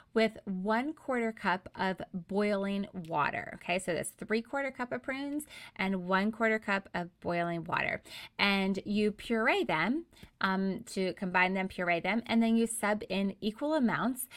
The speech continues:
in most dark baked good recipes, okay? So obviously try it out, see how it works for you. Um, make sure it's dark because obviously the prunes are dark, so you, <laughs> like, you know, you know, a cheesecake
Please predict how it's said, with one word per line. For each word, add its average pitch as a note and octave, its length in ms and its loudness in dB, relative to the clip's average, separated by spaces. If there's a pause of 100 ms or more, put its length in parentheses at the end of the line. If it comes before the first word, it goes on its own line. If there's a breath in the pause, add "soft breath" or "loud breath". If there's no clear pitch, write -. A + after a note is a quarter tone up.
(240 loud breath)
in A3 340 4
most G3+ 540 2 (180)
dark F#3 320 2 (100)
baked F3+ 440 -4
good E3 360 -2
recipes, - 640 -8
okay? F#3+ 340 2 (220 loud breath)
So - 200 0
obviously C4 420 4
try F3+ 300 2
it G#3+ 140 2
out, B3+ 300 8
see G3+ 180 -2
how F#3+ 220 2
it - 100 -4
works B3 300 -2
for A#3+ 140 -2
you. A3+ 420 4 (360 loud breath)
Um, F3 220 2
make E3+ 100 -6
sure - 140 -10
it's - 160 -12
dark C#4+ 280 2
because G3+ 240 -6
obviously E3 340 -2
the - 120 -10
prunes C#4 320 -6
are A#3 100 -4
dark, G3+ 300 -2
so - 120 -4
you, E3 340 -2 (140)
<laughs> - 160 -2
like, - 200 -10 (320 loud breath)
you F3+ 180 -4
know, E3 240 -6 (320)
you - 100 -14
know, - 120 -18
a - 160 -18
cheesecake C#4 540 -8